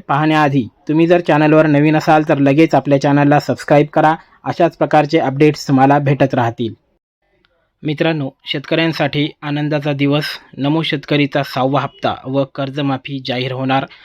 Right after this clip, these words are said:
आज अर्थसंकल्प उपमुख्यमंत्री अजित पवार हे जाहीर करणार आहेत आणि त्या अनुषंगानं या दोन अपडेट आपण पाहणार आहोत. या ठिकाणी पाहू शकता तुम्ही, पहिला मुद्दा आहे, आज राज्याचा अर्थसंकल्प सादर केला जाणार आहे. यामध्ये खास करून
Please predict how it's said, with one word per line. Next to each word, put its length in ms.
आज 220
अर्थसंकल्प 720
उपमुख्यमंत्री 720
अजित 340
पवार 220
हे 100
जाहीर 340
करणार 260
आहेत 180
आणि 320
त्या 160
अनुषंगानं 540
या 280
दोन 280
अपडेट 320
आपण 300
पाहणार 300
आहोत. 240
या 80
ठिकाणी 340
पाहू 160
शकता 280
तुम्ही, 240
पहिला 320
मुद्दा 260
आहे, 180
आज 260
राज्याचा 500
अर्थसंकल्प 760
सादर 400
केला 200
जाणार 240
आहे. 220
यामध्ये 540
खास 240
करून 300